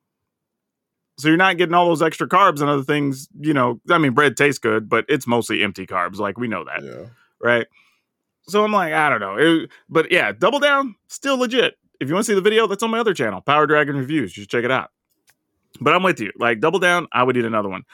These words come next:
Speaker 1: I heard, now somebody told me there was a, I don't remember what they called it, but basically, like, a double down hot dog where it was the, instead of a bun, it was, like, a crispy chicken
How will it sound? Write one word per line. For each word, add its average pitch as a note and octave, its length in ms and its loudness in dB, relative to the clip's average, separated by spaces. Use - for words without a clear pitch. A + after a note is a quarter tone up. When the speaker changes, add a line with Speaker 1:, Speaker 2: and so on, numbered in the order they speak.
Speaker 1:
I F#3+ 200 2
heard, A#3+ 520 0
now D#3+ 80 2
somebody C#4 300 -2
told G#3 240 -2
me D#3+ 280 -8
there E3 160 0
was D#3+ 200 0
a, A2+ 280 -2
I B2+ 80 0
don't F3 120 2
remember C#3+ 240 2
what B2 120 2
they A#2 80 -2
called C#3 240 2
it, F#2+ 100 -10
but B2 100 2
basically, E3+ 380 0
like, C#3+ 160 2
a A#2 80 -2
double D3 300 0
down C#3+ 260 2
hot C#3 280 0
dog A3+ 340 0
where C#3+ 220 4
it D#3+ 160 2
was D#3 160 2
the, C3 260 -2
instead C3+ 260 2
of D#3+ 80 4
a C3 60 2
bun, E3+ 480 0
it D3 80 2
was, B2 140 -4
like, A2+ 180 -4
a - 40 -16
crispy - 440 0
chicken C4 600 -2